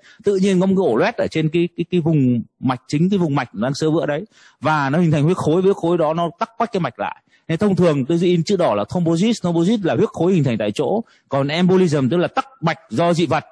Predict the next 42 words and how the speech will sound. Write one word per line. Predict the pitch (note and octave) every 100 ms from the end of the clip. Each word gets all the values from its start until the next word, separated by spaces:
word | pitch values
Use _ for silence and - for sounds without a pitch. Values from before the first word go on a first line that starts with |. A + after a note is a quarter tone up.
| _
Trong | G3+ F#3+
cái | F#3+
dị | F3+
loại | D3 C#3+
dị | B2
vật | C3 A#2
đó | B2+ E3
thì |
đa | D3+ F3+ G3
số | F#3
là | F#3+
huyết | G3+
khối, | - D#3+ F#3+ - _
một | C#3+
số | C3 D#3+
là | G3+
các | F#3
cái | F3+
mảnh | F#3 B2 F2+
sùi | E3+ D3+ A#2+
của | A2+ B2
Osler | F3 E3+ D#3+
hoặc | D#3 D3+ C#3
là | B2
các | D#3+
cái | E3
mảnh | E3+ G#2+ A2+
mỡ | F3+
hoặc | A3+ G#3 -
là | B2+ A2 - _ -
cái | D#3+
kim | - G3+ F3
của | E3
chúng | E3
ta | D#3+ D#3+ -
đứt | A3+ -
trong | D3+
lòng | B2+ A2
mạch, | A2
catheter | C#3+ C#3+ C#3+ D#3 C#3
chúng |
ta | D3